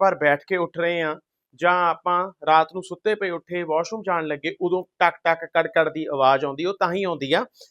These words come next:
ਜਦੋਂ ਆਹ ਵਾਲੇ ਮਸਲ ਟਾਈਟ ਹੋ ਜਾਂਦੇ ਆ ਔਰ ਚੱਪਣੀ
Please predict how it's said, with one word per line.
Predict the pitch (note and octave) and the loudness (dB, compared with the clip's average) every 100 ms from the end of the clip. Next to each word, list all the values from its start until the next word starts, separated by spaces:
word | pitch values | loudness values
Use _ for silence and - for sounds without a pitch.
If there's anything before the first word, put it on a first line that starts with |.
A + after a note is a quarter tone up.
| _ - | _ -4
ਜਦੋਂ | G3 B3+ C4 _ _ _ - | 4 4 2 _ _ _ 6
ਆਹ | D4 | 8
ਵਾਲੇ | C#4+ C4 | 8 6
ਮਸਲ | A#3 B3 B3 | 4 2 4
ਟਾਈਟ | G#3+ F#3 F3 | 6 4 2
ਹੋ | E3 | 0
ਜਾਂਦੇ | F3+ F#3+ | 2 4
ਆ | A#3 | 2
ਔਰ | A#3 | 2
ਚੱਪਣੀ | G3 - G#3+ | -2 -2 -4